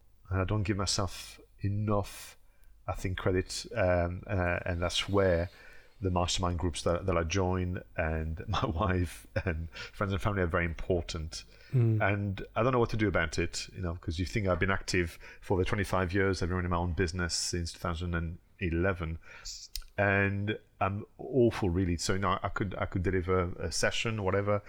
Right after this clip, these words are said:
Speaker 1: I would spend the, the rest of the, the drive back home, give myself a hard time for what could have gone better. So I need to find a way to, to, to improve with that. And I think really the, the, the one thing I struggle with,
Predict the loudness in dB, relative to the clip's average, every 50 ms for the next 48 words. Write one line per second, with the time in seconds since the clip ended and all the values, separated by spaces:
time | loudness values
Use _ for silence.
0 | -12 -18 -16 -8 -2 2 2 2 2 2 0 0 2 2 2 2 0 0 0 2
1 | 2 2 0 0 -2 0 2 2 2 2 0 -2 -4 -4 -2 0 2 2 2 2
2 | 2 2 0 0 -2 -2 0 2 2 2 2 0 -2 -6 -12 -18 -20 -20 -6 -4
3 | -2 0 0 0 0 -2 0 0 -2 0 2 0 0 -2 -2 -2 0 0 0 -2
4 | -4 -6 -2 0 0 0 0 0 0 2 2 2 2 0 -2 -2 -2 -2 -2 -2
5 | 0 0 0 2 0 0 0 0 0 0 0 -2 -2 -2 -8 -16 -18 -16 -16 -16
6 | -16 -18 -20 -20 -12 -8 -4 0 2 4 4 4 4 2 0 0 -2 -2 0 0
7 | 2 2 4 4 4 2 2 0 -2 0 0 2 2 2 0 -2 -6 -10 -10 -8
8 | -8 -6 -4 -2 -2 -2 -2 -4 -4 -2 0 0 0 0 0 0 0 0 -2 -4
9 | -10 -14 -16 -18 -18 -20 -20 -20 -20 _ _ 2 2 4 4 4 2 2 0 -2
10 | -4 -4 -6 -8 -12 -20 -20 -8 -6 -6 -6 -6 -2 -2 0 0 0 0 0 2
11 | 2 2 2 0 -2 -2 -2 0 0 0 0 0 -2 -2 0 2 2 0 0 0
12 | -2 -2 -2 -2 0 0 0 2 2 0 0 -2 -2 -4 -4 -6 -12 -16 -16 -18